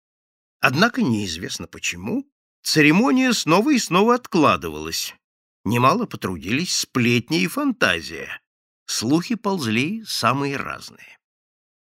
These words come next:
Поговаривали, будто непокорный принц заупрямился — объявил, что не желает выглядеть дураком, во всяком случае, не до такой же степени. Люди ему сочувствовали.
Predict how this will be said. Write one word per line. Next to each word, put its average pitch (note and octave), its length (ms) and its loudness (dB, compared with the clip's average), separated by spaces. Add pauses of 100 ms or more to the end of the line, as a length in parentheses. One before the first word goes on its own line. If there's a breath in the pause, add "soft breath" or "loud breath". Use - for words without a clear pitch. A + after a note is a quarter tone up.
(180)
Поговаривали, A#2+ 640 2
будто A2 340 -6
непокорный B2 640 0
принц D#3 440 -2
заупрямился — G#2 960 -2 (340)
объявил, D3+ 560 2
что - 200 4
не F3 120 6
желает F#3+ 500 4
выглядеть G#3+ 560 2
дураком, A3+ 680 0 (200)
во - 100 2
всяком - 300 -2
случае, A3+ 500 0
не A#3 160 6
до A#3 160 4
такой B2 360 0
же D3+ 160 2
степени. G#2+ 720 -4 (840)
Люди A#2 340 0
ему C4 220 0
сочувствовали. - 1080 -10